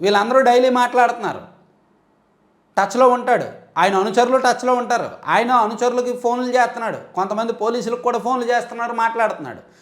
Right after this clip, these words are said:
కేసు అప్డేట్స్ ఏంటి, ఎంతవరకు వచ్చిందని. కానీ అతను ఎక్కడున్నాడో తెలియదు, మాకు తెలియదు, మేము గాలిస్తున్నామని పోలీసు, పోలీసులు చెప్తారు. ఇదిగో ఇన్ని బస్తాలే తిన్నాడు, నూట ఎనభై తిన్నాడు, రెండు వందలే తిన్నాడని వీళ్ళు అప్పుడే లెక్క తేల్చేస్తున్నారు. అంటే ఇక్కడ జరిగిన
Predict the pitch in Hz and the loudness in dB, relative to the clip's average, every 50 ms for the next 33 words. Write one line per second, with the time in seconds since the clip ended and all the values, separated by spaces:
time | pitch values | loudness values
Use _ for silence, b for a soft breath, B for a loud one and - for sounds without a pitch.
0 | b _ - 226 247 202 220 214 220 220 - 233 220 - - 220 220 208 220 220 | b _ 4 4 4 6 6 4 2 2 -2 -4 -4 -4 -6 -8 -8 -6 -4 -2
1 | 214 208 214 220 220 214 202 208 196 175 185 180 156 127 - - - - _ _ | -2 -2 -2 -2 -4 -2 -2 -4 -6 -6 -8 -10 -10 -10 -12 -14 -18 -20 _ _
2 | _ _ _ _ _ - 254 269 302 330 427 - - B B B - 190 196 202 | _ _ _ _ _ 2 2 4 2 0 -4 -8 -14 B B B -2 -2 0 0
3 | 202 202 190 202 214 226 220 233 233 214 - - 202 202 226 233 269 320 311 226 | 0 -2 -2 -2 -2 -2 0 0 0 0 -2 -4 -4 -4 -2 -4 -2 -2 0 0
4 | 185 - - 202 196 214 240 254 339 330 294 240 202 185 185 180 185 196 190 - | -2 -2 -4 -4 -4 -2 -2 -2 -2 -2 -2 -2 0 2 2 2 2 0 -4 -6
5 | 190 190 196 196 196 185 - - 170 175 190 196 185 202 196 - - - 185 190 | -8 -6 -6 -6 -6 -6 -4 -2 -2 0 0 -2 -4 -6 -10 -12 -10 -6 -4 -2
6 | 202 202 190 214 214 208 214 214 - - 247 262 277 339 339 B B B B B | -2 -2 -2 -4 -6 -6 -6 -6 -4 -2 -2 0 0 -2 -6 B B B B B
7 | B - 233 226 254 254 240 247 208 233 247 240 233 214 220 247 240 233 233 226 | B -8 -2 2 4 4 4 4 2 -2 0 2 2 2 0 -2 -2 -2 -2 -4
8 | 233 220 214 220 214 214 208 214 208 208 - - - _ _ _ - 190 185 208 | -6 -6 -4 -2 -2 -2 -2 -4 -6 -8 -12 -18 -20 _ _ _ -2 0 2 2
9 | 202 220 220 214 214 214 214 220 214 214 214 220 208 208 208 208 202 208 208 208 | 4 2 2 2 2 2 2 2 0 -2 -2 -4 -4 -2 -2 0 0 0 -2 -4
10 | - - 175 185 202 208 208 202 202 208 208 - 202 208 208 220 254 269 277 247 | -6 -6 -6 -2 0 0 0 2 2 0 0 0 -2 -2 -2 -2 0 0 0 0
11 | 247 247 247 233 240 - 233 247 220 202 180 - 180 185 185 170 143 135 120 - | 2 2 2 0 0 0 0 0 0 0 0 -2 -4 -4 -4 -4 -4 -6 -10 -12
12 | - - - - 170 175 - - 185 220 214 247 294 B B B B B B B | -14 -18 -16 -14 -8 -6 -6 -4 -2 -2 -2 -2 -2 B B B B B B B
13 | - 139 123 120 - 160 180 233 233 247 262 | -18 -16 -8 -4 -2 0 0 0 0 0 0